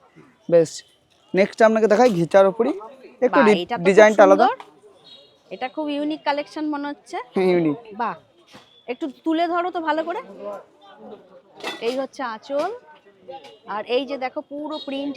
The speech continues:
Speaker 2: এরকম ভাবে চলে যাচ্ছে। এই হচ্ছে পাড়। এবার ওই দিকটা একটু দেখি, এই পুরো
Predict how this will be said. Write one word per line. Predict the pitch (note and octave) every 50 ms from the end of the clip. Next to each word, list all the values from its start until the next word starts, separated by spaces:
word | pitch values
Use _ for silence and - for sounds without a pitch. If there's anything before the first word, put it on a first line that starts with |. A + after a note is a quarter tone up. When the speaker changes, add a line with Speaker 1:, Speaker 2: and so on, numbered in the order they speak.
| C#4 B3+
Speaker 2:
এরকম | A#3 A#3 A3+ B3 B3 A3+ A3+
ভাবে | A3+ B3 C4 -
চলে | F#3+ E3+ D#3 D3 D3+
যাচ্ছে। | D3 C#3 - _ - - - _ _ F#3+ G#3 F3 - _ G#3 G#3 G3 G3 G#3 G#3+ G#3+ _ _ G#3+ A3 - - F#3
এই | F#3 G3 G3
হচ্ছে | D#3+ D#3 A3 A3 B3 -
পাড়। | F#3+ G3 G3+ A#3 D#4 A3 G#3+ G#3 - F3 F#3+ F3 G3 - - E3 - _ - - - - -
এবার | G#3 A#3 A#3+ A#3
ওই | A#3 B3 A3+
দিকটা | C#4+ C#4 - D#4 D4
একটু | - D#4 C#4 D4
দেখি, | D4 - F#4 A4+ C#5 - - G4 F#4+ - - - G4 - - - - - - A#3+ - A#3 A#3 A#3 A3+ A3 G3+ F#3 F3+ D#3 C3+ C3+ - - - _ F#3+ F3+ E3 - - - F#3
এই | F#3+ -
পুরো | B3+ C#4+ D4 D#4+